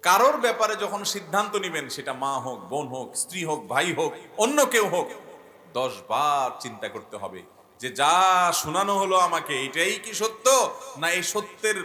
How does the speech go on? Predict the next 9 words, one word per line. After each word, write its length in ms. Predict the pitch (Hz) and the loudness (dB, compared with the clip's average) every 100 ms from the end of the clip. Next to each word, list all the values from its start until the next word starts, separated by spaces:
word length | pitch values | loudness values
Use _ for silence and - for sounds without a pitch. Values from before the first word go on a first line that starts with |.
| - | -6
পেছনে 400 | 190 190 220 196 | -4 -2 -2 0
আসল 380 | 165 170 214 190 | -2 -2 -4 -6
সত্য 320 | 185 - 180 | -12 -12 -8
লুকায়িত 440 | 170 156 147 135 | -8 -4 -6 -4
আছে? 420 | 131 110 - 98 - - - - | -2 0 -2 -6 -10 -20 -20 -6
ওইটা 260 | 180 190 185 | -6 -2 -4
জানার 400 | - 156 185 185 | 2 2 6 4
আগ 120 | 190 - | 4 0
পর্যন্ত 480 | 190 - 190 180 | -6 -4 -10 -8